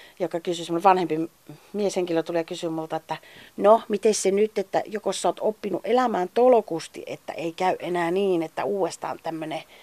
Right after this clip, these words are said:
että oliko se konkurssi sen verran opettava, että oot oppinut elämään tolokusti. Ja mä ajattelin mielessä, että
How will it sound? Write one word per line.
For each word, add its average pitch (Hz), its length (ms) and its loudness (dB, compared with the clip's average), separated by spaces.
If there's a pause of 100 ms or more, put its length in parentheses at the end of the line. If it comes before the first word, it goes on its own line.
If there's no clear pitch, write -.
(320)
että - 200 -4
oliko 185 240 4
se 196 80 -2
konkurssi 202 460 2
sen 180 220 2
verran 170 240 2
opettava, 165 460 0
että - 160 -6
oot 156 180 -2
oppinut 156 360 -4
elämään 170 380 2
tolokusti. 160 560 0
Ja - 40 -6
mä 185 160 0
ajattelin 170 300 -2
mielessä, 156 440 -2
että - 200 -8